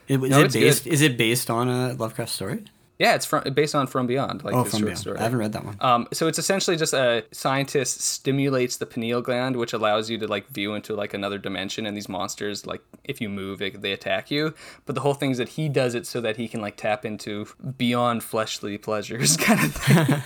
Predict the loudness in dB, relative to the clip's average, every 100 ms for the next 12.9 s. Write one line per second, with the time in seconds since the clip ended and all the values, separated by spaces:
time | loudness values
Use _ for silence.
0 | -6 0 0 2 0 2 0 2 2 0
1 | -4 0 0 2 0 -2 -2 -4 0 2
2 | 0 -2 -18 -20 -16 -8 -2 2 4 4
3 | 2 2 2 2 -2 -8 -12 -8 -6 -2
4 | -2 -4 -6 -4 -4 -4 -4 -2 -2 -4
5 | -10 -16 -2 0 2 2 2 2 0 0
6 | 2 0 0 -2 -2 -2 -2 0 0 -2
7 | -4 -10 -12 -6 -6 -6 -2 0 2 0
8 | -4 -4 -2 -2 -2 -2 -4 -8 -6 -4
9 | -2 -4 -2 -4 -4 -2 0 -2 -4 0
10 | 0 0 -6 -6 -6 -10 -8 -6 -4 -4
11 | -4 -6 -10 -14 _ _ _ 0 0 0
12 | -6 -8 -8 -10 -8 -6 -2 -2